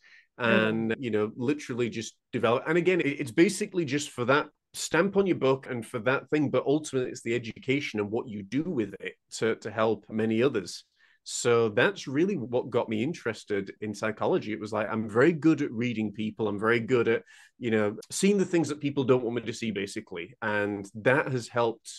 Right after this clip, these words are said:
Speaker 2: in all of these things, because people nowadays,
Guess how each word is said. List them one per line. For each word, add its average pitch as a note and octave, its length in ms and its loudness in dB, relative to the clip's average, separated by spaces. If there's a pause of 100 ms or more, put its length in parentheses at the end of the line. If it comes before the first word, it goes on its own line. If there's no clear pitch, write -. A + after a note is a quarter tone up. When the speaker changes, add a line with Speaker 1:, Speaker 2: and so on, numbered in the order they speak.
Speaker 2:
in A2 100 0
all A2+ 280 4
of G2+ 100 -2
these G#2+ 240 -2
things, A#2+ 320 0
because G#2+ 400 -4
people E3 500 -2
nowadays, A2 800 2